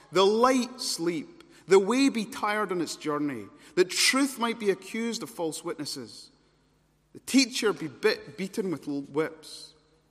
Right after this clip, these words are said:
the foundation be suspended on wood, that strength might grow weak,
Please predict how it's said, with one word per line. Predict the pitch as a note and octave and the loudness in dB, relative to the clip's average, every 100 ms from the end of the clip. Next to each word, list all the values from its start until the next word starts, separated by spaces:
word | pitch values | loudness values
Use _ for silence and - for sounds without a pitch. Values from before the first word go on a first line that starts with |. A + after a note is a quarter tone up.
| _ _ - | _ _ -20
the | |
foundation | B2 - - D#3+ D3 D3 D#3+ F3+ F3 E3+ | -20 -20 -6 -2 -2 -2 -4 -4 -4 -6
be | C3+ | -6
suspended | C3+ E3 - - D#3 E3+ D3+ B2+ | -8 -8 -10 -8 -6 -6 -6 -6
on | A2 A2 | -8 -8
wood, | B2+ C3 - - - _ _ _ _ _ _ | -8 -8 -10 -20 -20 _ _ _ _ _ _
that | - | -12
strength | - - D#3+ E3 E3+ D#3 | -12 -10 -6 -6 -6 -8
might | C3 G#2+ | -10 -10
grow | A#2 | -10
weak, | G#2+ A#2+ A#2 - _ | -10 -8 -10 -14 _